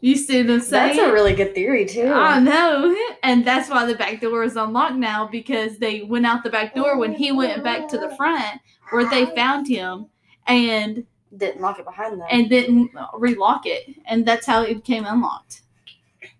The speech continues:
Speaker 2: So do we know when he left the house if he locked the door or if he left it unlocked?
Speaker 1: Well, I'm guessing that he left it unlocked solely because Julia was already there.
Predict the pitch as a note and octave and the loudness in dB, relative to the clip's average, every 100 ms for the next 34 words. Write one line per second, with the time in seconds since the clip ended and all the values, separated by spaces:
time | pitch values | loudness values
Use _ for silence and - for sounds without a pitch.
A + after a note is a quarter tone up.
0 | _ _ _ _ _ _ _ _ _ - | _ _ _ _ _ _ _ _ _ -6
1 | B3 B3 B3+ C#4 C4 A#3+ B3 A#3+ A#3 G3 | -2 -2 0 2 4 2 2 -2 -6 -4
2 | G3+ A3+ A3 A3+ - G3 G#3 F#3 F3 - | -4 -6 -8 -10 -10 -6 -4 0 -2 -2
3 | G3+ G#3 A3+ G3 F#3 G3 F#3 F#3 - F#3+ | -4 -2 0 -2 -2 -4 -4 -6 -8 -6
4 | E3+ D#3+ - - _ B3 C4+ - B3+ B3+ | -6 -8 -12 -20 _ 2 4 4 6 6
5 | D#4 G4 E4+ D4+ D4+ B3 A#3+ - A3+ G3+ | 6 2 2 4 4 4 4 2 0 0
6 | G#3+ A3 A#3 A#3+ A#3+ G#3+ A3 A3 A3 G#3 | 0 0 0 -4 -6 -4 -2 -4 -4 -4
7 | F#3+ G#3 G#3+ G3+ G3 G3 G3 G3+ F#3 - | -6 -4 -2 -2 -2 -4 0 0 0 -4
8 | E3 F3+ - | -6 -8 -12